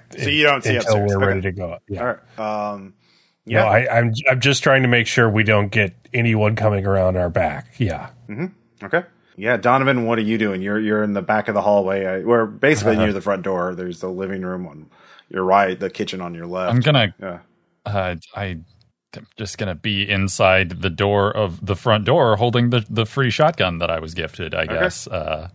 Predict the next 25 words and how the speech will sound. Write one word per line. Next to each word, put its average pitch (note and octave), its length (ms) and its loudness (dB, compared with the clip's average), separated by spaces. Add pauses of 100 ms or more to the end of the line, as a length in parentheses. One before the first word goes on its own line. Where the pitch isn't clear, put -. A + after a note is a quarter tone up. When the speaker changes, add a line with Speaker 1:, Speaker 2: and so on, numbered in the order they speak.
(200)
Speaker 1:
Yeah. A#2+ 140 -4
Speaker 3:
getting G#2 260 0
ne-, G#2 240 0
uh, B2+ 160 2 (200)
crouching B2+ 600 2
near A#2+ 320 2
the G#2+ 140 -2
bomb, G2+ 520 2
uh, F#2+ 280 -2
waiting G2 500 -4
for G2 240 -10
whatever G2 380 -4
happens G#2+ 440 -2
<laughs> - 0 -
next. - 600 0 (1040)
Speaker 1:
Okay. C#3+ 200 -2 (520)
Uh, A#2+ 260 4
you A#3 120 0
can A#3+ 100 2
give C#3 100 4
me A#2 100 0
an G#2+ 80 -2
alertness G#2 320 -6
check, G2 180 -6
too. F#2 220 -10